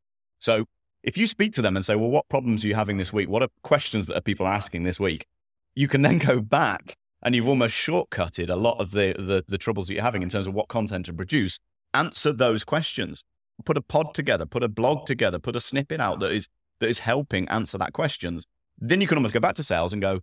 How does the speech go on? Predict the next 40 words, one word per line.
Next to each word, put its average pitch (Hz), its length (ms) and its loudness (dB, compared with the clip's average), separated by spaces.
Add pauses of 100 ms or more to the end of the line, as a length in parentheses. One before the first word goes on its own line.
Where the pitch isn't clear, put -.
(140)
"Oh, - 60 -2
we've 147 100 0
helped 156 240 0
you 139 80 -2
out - 120 -4
here. 85 180 -2
Here's, 123 240 -2
here's 147 200 -2
a 120 60 2
link 123 240 -2
to 98 80 -4
this 92 80 -8
blog 117 280 0
that 85 120 -6
we've 87 160 -6
put 98 180 -2
out, 90 180 0
which 78 160 -6
is 92 100 -8
actually - 260 -6
answering 107 340 -4
these 82 100 -8
questions 85 340 -6
that 82 80 -10
you're 80 120 -6
getting." 92 460 -4 (280)
So 123 140 2
when 123 240 4
they're 151 240 4
next 120 300 0
on 85 100 -4
the 82 60 -6
phone 85 240 -2
and 82 100 -4
they 80 60 -4
get - 160 -8
combated 80 420 -4
with 76 140 -10
that - 160 -8
question, - 540 -6